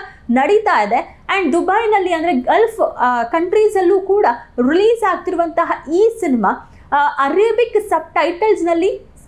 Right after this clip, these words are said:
release ಆಗ್ತಾ ಇದೆ. ಅಂದ್ರೆ ಅಲ್ಲೂ ಕೂಡ ಕನ್ನಡದಲ್ಲೇ ಪ್ರದರ್ಶನ ಆಗ್ತಿದೆ. ಈಗ ಕನ್ನಡವನ್ನ ಬಿಟ್ಟು ಬೇರೆ ಭಾಷಿಗರಿಗೆ ಅರ್ಥ ಆಗ್ಬೇಕು ಅಂತ ಹೇಳಿದ್ರೆ ಅಲ್ಲಿರುವಂತಹ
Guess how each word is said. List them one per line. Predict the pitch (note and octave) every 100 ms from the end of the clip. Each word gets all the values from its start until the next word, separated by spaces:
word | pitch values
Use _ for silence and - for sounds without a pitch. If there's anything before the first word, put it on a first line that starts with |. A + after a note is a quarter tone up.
| -
release | D4 F4 F4
ಆಗ್ತಾ | C#4 A3+ - A3+
ಇದೆ. | G#3
ಅಂದ್ರೆ | A#3 C#4+
ಅಲ್ಲೂ | G#4+ - B3+ E4+ B4+
ಕೂಡ | G#4 G#4+ A4+
ಕನ್ನಡದಲ್ಲೇ | F#4 E4 G4+ G4 G4+
ಪ್ರದರ್ಶನ | G4 C4+ F4 F4 F4 -
ಆಗ್ತಿದೆ. | C4+ C4+ D#4 C4 F4 - - E4
ಈಗ | G4 G4+
ಕನ್ನಡವನ್ನ | E4 D4+ G#4 G#4+ G#4 E4+
ಬಿಟ್ಟು | F#4 G#4
ಬೇರೆ | A#3+ C4+ F#4
ಭಾಷಿಗರಿಗೆ | F4 C4+ D#4 - G#4+ G4+ G4+
ಅರ್ಥ | E4+ C4+ -
ಆಗ್ಬೇಕು | F4 C#4 C4 D4+ -
ಅಂತ | C#4+ C4+
ಹೇಳಿದ್ರೆ | B3+ C4 B3+
ಅಲ್ಲಿರುವಂತಹ | F4+ D#4 G4 G#4 G4 F4